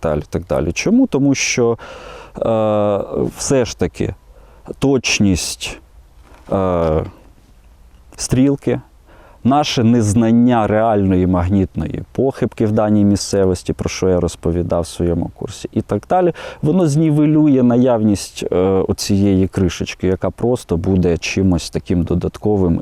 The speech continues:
і, е, можливо, непотрібним. Е, далі, щоб вибрати с-, потрібний компас, треба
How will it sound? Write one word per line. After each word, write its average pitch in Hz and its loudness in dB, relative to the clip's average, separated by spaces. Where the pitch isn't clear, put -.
і, 92 2
е, 82 0
можливо, 85 0
непотрібним. - -2
Е, 98 0
далі, 98 -2
щоб - -2
вибрати 131 0
с-, - -2
потрібний 143 0
компас, 160 -2
треба 151 0